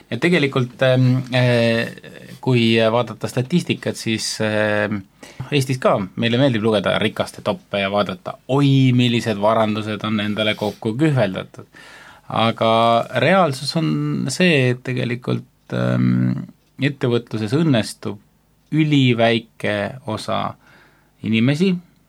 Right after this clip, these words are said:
suures mõttes. Noh, see, kus oma palga saad, nagu väga paljud füüsilisest, äh, isikust ettevõtjad, noh, see on hoopis teine teema. Ma, m-, mõtleme siin nagu natuke suuremalt, et,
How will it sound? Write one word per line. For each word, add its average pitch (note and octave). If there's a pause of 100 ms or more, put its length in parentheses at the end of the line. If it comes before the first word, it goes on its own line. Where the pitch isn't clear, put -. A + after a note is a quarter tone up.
(160)
suures A2+
mõttes. G#2+ (640)
Noh, C4+ (220)
see, D3
kus C#3
oma D3
palga G#3+
saad, C3
nagu C3+
väga C#3+
paljud B2+
füüsilisest, A#2+
äh, A#2
isikust B2+
ettevõtjad, A#2
noh, C#3
see E3
on D3
hoopis C3
teine A2
teema. A2+
Ma, A2+
m-, A#2+ (100)
mõtleme G#2+
siin G#2+
nagu A2
natuke A2+
suuremalt, G#2
et, -